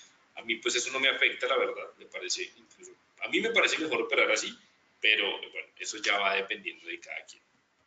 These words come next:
¿Listo? Em, bien, entonces eso sería lo que esperamos para el euro dólar. Por acá mi otra pregunta. En libra dólar mensual tengo la duda porque está cerca de una resistencia, me interesa entrar en compra. Bueno,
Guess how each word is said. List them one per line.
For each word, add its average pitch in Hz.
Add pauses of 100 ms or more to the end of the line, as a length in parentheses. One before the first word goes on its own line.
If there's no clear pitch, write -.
(380)
¿Listo? - (2000)
Em, 101 (600)
bien, 92 (120)
entonces 120
eso 175
sería 196
lo 143
que -
esperamos 123
para 143
el 113
euro 98
dólar. 101 (920)
Por -
acá 95
mi 98
otra - (160)
pregunta. - (520)
En 123
libra 127
dólar 139
mensual 139
tengo 143
la 143
duda 113
porque 120
está 104
cerca 113
de 120
una 120
resistencia, 120
me 92
interesa 95
entrar 104
en 104
compra. -
Bueno, -